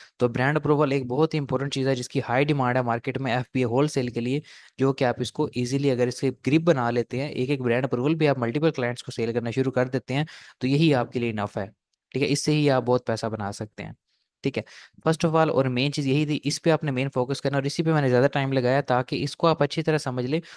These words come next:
और उन दो वीडियोज़ को भी लाजमी देख लीजिएगा जिसको मैंने ब्रांड अप्रूवल का बताया। अगर उन दो वीडियोज़ देख ली और ये वाली वीडियो देख ली ना, हंड्रेड परसेंट गारंटी है कि आप, ऐसा तो हो ही नहीं सकता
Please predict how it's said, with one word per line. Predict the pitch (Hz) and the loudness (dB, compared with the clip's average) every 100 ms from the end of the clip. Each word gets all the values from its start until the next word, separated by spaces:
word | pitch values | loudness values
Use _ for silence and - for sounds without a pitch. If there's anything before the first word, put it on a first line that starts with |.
| - | -2
और | - 160 | 2 4
उन | 175 | 4
दो | 175 175 | 4 4
वीडियोज़ | 151 156 165 | 4 2 0
को | 170 | 0
भी | 185 | -2
लाजमी | 180 160 160 | 0 -2 -2
देख | 151 143 | -2 -2
लीजिएगा | 147 143 143 | -2 -2 -2
जिसको | 135 - | -2 -2
मैंने | 135 135 | 0 0
ब्रांड | 127 120 127 | 0 0 0
अप्रूवल | 131 127 | -2 -2
का | 127 | 0
बताया। | 131 120 104 | -2 -2 -2
अगर | 104 135 147 | -2 0 2
उन | 175 | 4
दो | 165 165 | 2 2
वीडियोज़ | 160 170 156 | 2 2 2
देख | 147 | 0
ली | 156 143 | 0 0
और | 139 | 0
ये | 139 | 2
वाली | 147 151 | 0 0
वीडियो | 143 139 | -2 -4
देख | 131 | -6
ली | 143 | -4
ना, | 139 131 - _ _ _ - | -4 -6 -10 _ _ _ -4
हंड्रेड | 151 165 165 | -2 2 2
परसेंट | 160 156 | 0 -2
गारंटी | 139 127 131 143 | -2 -2 -2 0
है | 143 | 0
कि | 135 - | 0 -4
आप, | - 139 147 | 0 0 2
ऐसा | 131 139 151 | 0 0 -2
तो | 143 | 0
हो | 127 | 2
ही | 143 | 2
नहीं | 143 | 0
सकता | 135 131 131 | -6 -8 -4